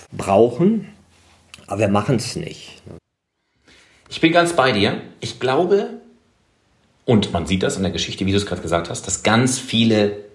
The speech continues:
Speaker 2: ganz viele Themen die Not brauchen. Ja? Ich bin trotzdem ein bisschen romantisch und denke und wünsche mir auch, dass es mehr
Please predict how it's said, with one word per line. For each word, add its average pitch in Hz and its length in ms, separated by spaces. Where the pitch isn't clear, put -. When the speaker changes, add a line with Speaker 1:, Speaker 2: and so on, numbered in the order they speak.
Speaker 2:
ganz 101 480
viele 92 220
Themen 82 500
die - 140
Not 82 220
brauchen. 69 300
Ja? 78 260
Ich - 260
bin 135 120
trotzdem 139 380
ein 117 80
bisschen 143 400
romantisch 120 720
und 113 160
denke 113 600
und 92 200
wünsche 120 280
mir 117 160
auch, 101 120
dass 95 200
es - 160
mehr 92 460